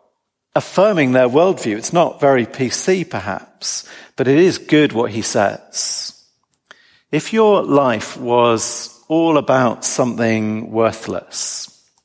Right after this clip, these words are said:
about pouring your, your money and your time and your love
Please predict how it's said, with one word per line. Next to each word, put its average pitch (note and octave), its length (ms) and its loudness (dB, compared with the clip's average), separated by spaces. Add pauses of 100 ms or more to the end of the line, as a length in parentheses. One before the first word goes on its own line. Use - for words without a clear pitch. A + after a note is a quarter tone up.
(680)
about B2+ 380 -2
pouring D3 440 4
your, B2 320 4
your A#2 160 0
money D3 320 2
and C#3 120 2
your A#2 120 0
time C#3 420 0
and A#2 140 -4
your G#2 160 -6
love B2+ 540 0